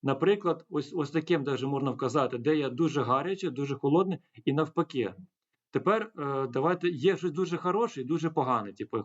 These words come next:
погані показники і хороші. Давайте оцю шкалу, шкалу візьмемо, не просто від білого до зеленого, типу, там, а отаку. Тобто, де багато, я так розумію, буде зелений, бачите? І це означає червоний, це саме низький рейтинг.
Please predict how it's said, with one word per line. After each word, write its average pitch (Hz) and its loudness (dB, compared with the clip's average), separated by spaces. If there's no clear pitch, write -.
погані 165 0
показники 117 -10
і - 0
хороші. 131 2
Давайте 185 0
оцю 160 0
шкалу, 127 -4
шкалу 131 0
візьмемо, 110 -2
не 131 2
просто 202 0
від 135 -2
білого 131 2
до 123 -4
зеленого, 117 -2
типу, 110 -8
там, 98 -8
а 135 0
отаку. 143 -2
Тобто, 147 0
де 175 2
багато, 165 0
я 156 -6
так 151 -2
розумію, 160 -4
буде 139 2
зелений, 107 0
бачите? 139 -4
І 151 0
це 180 0
означає 180 0
червоний, 156 2
це 120 -10
саме 185 0
низький 156 0
рейтинг. 113 -4